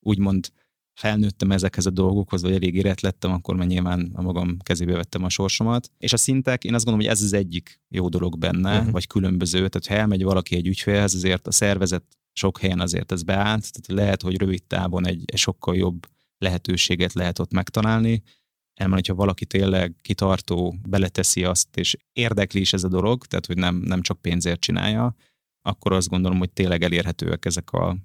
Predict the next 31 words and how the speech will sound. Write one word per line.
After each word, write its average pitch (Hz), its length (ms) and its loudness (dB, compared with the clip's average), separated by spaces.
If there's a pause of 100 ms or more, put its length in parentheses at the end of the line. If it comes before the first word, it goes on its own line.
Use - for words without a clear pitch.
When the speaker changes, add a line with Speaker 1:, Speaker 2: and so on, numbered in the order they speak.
Speaker 1:
e-, - 160 -2
ezek 95 280 -4
a - 40 -4
szintek. 95 560 -2 (100)
Speaker 2:
Hogy 135 180 -2
néznek 85 440 0
ezeken 87 400 0
a 82 60 0
szinteken 87 580 2
belül 87 240 2
a, 87 260 2
a 101 80 0
különböző 87 560 2
felelősségek? 82 920 0 (440)
Egy 90 100 0
picit - 360 -2
arról 87 240 4
mesélj 87 360 0
nekem, 87 320 0
légy 87 180 2
szíves, 90 320 0
hogy 92 160 2 (420)
bekerül 104 360 2
egy 85 120 0
fiatal, 101 600 2 (480)
hogy - 200 0
hívják 87 400 0
ezt - 180 -6
a - 40 -4
szintet? 85 640 -2
Ö, 87 200 2